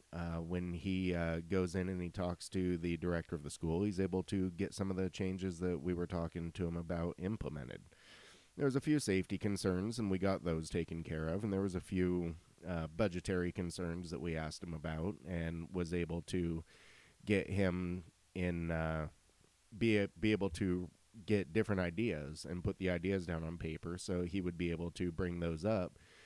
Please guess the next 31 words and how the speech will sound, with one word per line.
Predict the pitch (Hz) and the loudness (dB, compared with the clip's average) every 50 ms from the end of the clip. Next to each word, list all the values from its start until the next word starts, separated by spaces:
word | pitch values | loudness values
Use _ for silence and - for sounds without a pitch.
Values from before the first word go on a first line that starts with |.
| - - - - | -20 -20 -12 -4
as | - 98 85 - - | -4 -4 -2 -2 0
far | - 92 90 87 87 82 - | 2 2 4 4 2 2 0
as | - 85 85 82 80 78 76 | 0 0 0 0 0 -2 -4
talking | - 101 85 82 80 - 87 82 85 82 78 | -2 -2 0 0 0 -2 -6 -6 -4 -6 -6
to | - - 85 82 82 82 82 80 | -4 -2 0 0 0 0 -2 -2
the | 78 78 80 78 78 76 76 | -2 -4 -4 -4 -4 -4 -2
head | - 95 85 76 | -2 -2 -2 -2
of | 73 73 | -4 -10
the | - | -10
school | - - - 143 147 117 104 101 101 _ - - _ _ _ - | -10 -6 -2 0 0 2 0 0 -2 _ -16 -20 _ _ _ -10
so | - - 117 | 0 2 4
he | 107 110 107 | 6 4 4
can, | - 110 101 98 101 95 67 | 2 0 -2 -2 -2 -2 -2
you | 101 95 | 0 0
know, | 90 87 | 2 2
maybe, | 90 92 98 95 90 92 90 90 92 - - - | 2 2 0 2 2 2 0 0 -2 -4 -8 -4
maybe | 104 104 98 92 | -2 0 0 2
get | 85 92 87 | 0 0 2
a | 90 | 2
little | 87 90 90 | 4 4 2
bit | 85 95 90 - | 2 2 0 0
more | 87 87 87 87 | 0 -2 0 0
money | 87 82 82 85 82 | 0 0 0 0 -2
in | 82 82 | -2 -4
his | 80 76 | -6 -6
budget | - 80 80 80 78 85 90 - | -6 -6 -4 -4 -2 -4 -4 -4
to | - 85 | -6 -4
be | 85 | -4
able | 85 85 82 | -2 -2 -2
to | 87 | -2
get, | 85 87 | -4 -4